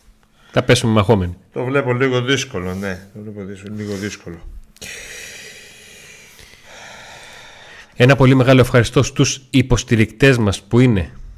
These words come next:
Speaker 1: τα Φανοπιαία Ρουδιανός, Προέκταση Μακρυγιάννη στον, ε, Εύωσμο και ανατολικά στην διασταύρωση Θέρμης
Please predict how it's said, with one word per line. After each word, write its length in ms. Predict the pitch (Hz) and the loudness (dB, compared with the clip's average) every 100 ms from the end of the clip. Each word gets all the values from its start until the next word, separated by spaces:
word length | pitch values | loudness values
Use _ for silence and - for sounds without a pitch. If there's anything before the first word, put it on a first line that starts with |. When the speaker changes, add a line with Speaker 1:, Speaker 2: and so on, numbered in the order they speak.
| - - - - _ | -20 -20 -20 -20 _
Speaker 1:
τα 120 | 110 | -2
Φανοπιαία 540 | - 110 104 113 131 135 | 0 -2 0 2 4 6
Ρουδιανός, 640 | 120 117 123 117 - - - - _ _ _ _ _ _ _ _ _ _ _ _ _ _ _ _ _ _ | 4 2 4 2 0 -14 -20 -20 _ _ _ _ _ _ _ _ _ _ _ _ _ _ _ _ _ _
Προέκταση 420 | 113 120 123 - | 2 2 2 -2
Μακρυγιάννη 580 | 127 113 104 120 123 110 - _ _ _ | 0 2 2 4 2 -2 -12 _ _ _
στον, 600 | - - 107 101 95 95 | -18 -6 -2 0 0 -2
ε, 340 | 92 92 92 - | -2 -2 -6 -6
Εύωσμο 580 | 120 120 131 123 135 127 | 0 2 2 0 -2 -2
και 160 | - | 0
ανατολικά 760 | 135 131 123 107 - 127 127 - | 2 2 0 -2 2 2 2 -4
στην 300 | - - 107 | -12 -4 -2
διασταύρωση 840 | 110 101 123 120 123 - 123 123 - _ _ - - _ | 0 -2 0 0 -2 -2 -4 -4 -10 _ _ -20 -20 _
Θέρμης 680 | - 120 123 123 123 - - | 0 2 4 2 -2 -6 -16